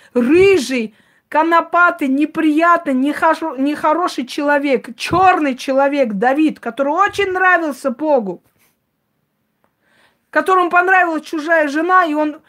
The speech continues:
приказал убить его, Жи-, э, Урию убить и привести Версавию себе.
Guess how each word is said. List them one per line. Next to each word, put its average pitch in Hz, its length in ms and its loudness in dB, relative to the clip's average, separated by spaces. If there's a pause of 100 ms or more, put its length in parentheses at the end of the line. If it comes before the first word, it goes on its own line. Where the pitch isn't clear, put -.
(420)
приказал 320 580 0
убить 320 480 2
его, 269 560 0 (420)
Жи-, 247 140 -2
э, 254 220 0
Урию 277 480 0
убить 285 440 0
и 285 80 -4
привести 311 460 -2
Версавию 320 600 -2
себе. 285 560 -2